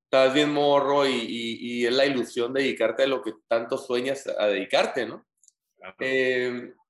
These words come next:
Speaker 1: entonces, por ese lado estoy, está increíble, ¿no? Me dedico a lo que yo quería dedicarme. Ahora, como cualquier cosa en la vida, eh, es muy interesante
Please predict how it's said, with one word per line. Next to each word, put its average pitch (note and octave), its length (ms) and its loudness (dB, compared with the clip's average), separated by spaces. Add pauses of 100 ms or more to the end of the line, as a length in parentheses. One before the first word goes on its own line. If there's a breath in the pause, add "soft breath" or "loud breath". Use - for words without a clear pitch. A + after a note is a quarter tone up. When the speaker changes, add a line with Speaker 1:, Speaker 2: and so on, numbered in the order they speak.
(1200)
Speaker 1:
entonces, E3+ 360 0
por D#3+ 260 2
ese E3+ 180 4
lado F#3+ 200 6
estoy, F3 260 2
está - 280 -2
increíble, D3+ 480 0
¿no? D#3+ 240 -2
Me C#3 120 -2
dedico C#3+ 260 -2
a - 20 -2
lo D#3+ 140 -2
que B2+ 80 -10
yo B2+ 160 -6
quería D3 160 -6
dedicarme. A2 500 -4 (540)
Ahora, B2+ 360 2 (460)
como D3+ 340 2
cualquier E3 720 2
cosa E3+ 300 2
en F3+ 80 2
la C#3+ 140 4
vida, C3+ 580 2 (100)
eh, A2+ 720 -6
es B2 160 -10
muy D#3 140 -4
interesante C#3+ 880 0